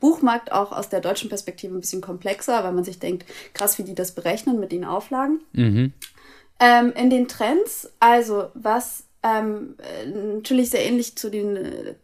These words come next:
Speaker 1: deutschen Literatursachen ist, ist es sehr viel feministische Literatur, sehr viele junge Autorinnen vor
Speaker 2: Mhm.
Speaker 1: allem, ähm, die so hochgepokert werden. Ähm, sehr viel Autofiktion,
Speaker 2: Mhm.
Speaker 1: was von allen Literaturkritikern auch so echt mit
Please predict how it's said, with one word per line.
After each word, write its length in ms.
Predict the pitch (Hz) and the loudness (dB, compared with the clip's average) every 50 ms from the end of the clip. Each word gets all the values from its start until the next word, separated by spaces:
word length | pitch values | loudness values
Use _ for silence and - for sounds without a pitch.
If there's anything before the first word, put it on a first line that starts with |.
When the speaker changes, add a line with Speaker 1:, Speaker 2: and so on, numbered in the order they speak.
| _ _ _ | _ _ _
Speaker 1:
deutschen 520 | - 208 214 254 311 - - 302 285 277 | 0 2 2 2 0 2 2 4 6 6
Literatursachen 960 | 269 262 269 269 - - 247 254 - - 277 269 254 240 233 240 247 254 240 - | 6 4 2 -2 -4 -6 -6 -6 -4 0 2 2 2 2 0 -2 -4 -4 -6 -6
ist, 220 | - 233 233 - | -6 -8 -8 -10
ist 160 | - 214 214 - | -12 -12 -12 -12
es 140 | 214 214 | -12 -10
sehr 180 | - 214 208 214 | -6 -6 -6 -6
viel 360 | 214 - 233 214 208 208 208 208 - - - - _ _ | -6 -8 -4 -2 -2 -2 -2 -6 -12 -20 -20 -20 _ _
feministische 640 | - 233 214 214 208 214 254 - - - 285 285 - | -2 0 0 2 0 0 0 -2 -2 -4 -4 -2 0
Literatur, 600 | 254 262 254 - - 254 247 - - - 247 240 233 | 0 0 0 -2 -6 -8 -8 -6 -2 0 0 2 2
sehr 160 | 208 208 202 | 0 -2 -4
viele 180 | - 226 214 | -4 -4 -4
junge 300 | 214 208 226 214 214 185 | -2 -2 -2 -2 -2 -2
Autorinnen 840 | - 196 202 - - - 214 233 262 294 294 - 285 294 294 285 285 | -4 -4 -6 -8 -6 -4 0 2 2 2 2 2 0 2 2 0 0
vor 140 | - - 147 | 0 2 2
Speaker 2:
Mhm. 60 | 135 | 4
Speaker 1:
allem, 500 | 120 143 170 233 277 269 269 277 277 269 - - | 4 4 4 2 2 0 0 0 -2 -2 -6 -6
ähm, 300 | - 247 247 247 254 254 - - - - - _ _ _ - | -6 -4 -4 -4 -4 -6 -8 -14 -20 -20 -20 _ _ _ -4
die 340 | 247 240 240 240 240 233 233 - - - - _ | -2 0 2 4 4 4 2 0 -4 -10 -16 _
so 200 | - - 247 233 | -4 -2 0 2
hochgepokert 800 | 233 254 277 269 - - 254 - - 262 254 254 269 262 254 - | 2 2 2 0 -2 -8 -8 -4 -4 -4 -2 -2 -4 -6 -4 -4
werden. 320 | 247 247 247 247 254 254 254 - - _ _ _ _ _ | -2 -2 0 0 0 -2 -4 -8 -16 _ _ _ _ _
Ähm, 320 | - 240 233 233 240 240 240 | 2 2 4 4 4 2 4
sehr 240 | 220 247 247 262 262 | 6 6 6 6 4
viel 140 | - 262 - | 0 0 2
Autofiktion, 1040 | 190 226 302 453 - 480 - - 339 311 320 - - - - 277 269 285 302 339 392 480 508 - _ - - | 2 2 2 2 0 -2 -4 -4 -6 -6 -4 -4 -4 -2 0 0 2 4 4 4 2 2 -2 -6 _ -2 2
Speaker 2:
Mhm. 140 | 139 135 127 | 2 6 6
Speaker 1:
was 180 | 147 190 226 | 6 6 6
von 240 | - - 262 247 254 | 4 2 2 2 2
allen 240 | - - - 302 392 480 403 | 2 2 4 4 2 2 2
Literaturkritikern 1300 | 392 392 - - 349 302 - - 330 370 403 - - 359 320 - 330 320 320 - - 285 311 311 302 | 0 0 0 0 0 0 0 0 -2 -2 -2 -2 -4 -6 -6 -4 -6 -8 -4 0 2 4 4 4 4
auch 260 | - - - - - | 2 0 -2 -2 -4
so 140 | - - 269 | -6 -4 -2
echt 340 | - - 269 285 - - - | -2 -2 -2 -4 -4 -2 0
mit 380 | 277 269 269 269 - - - | 2 2 2 2 -2 -6 -14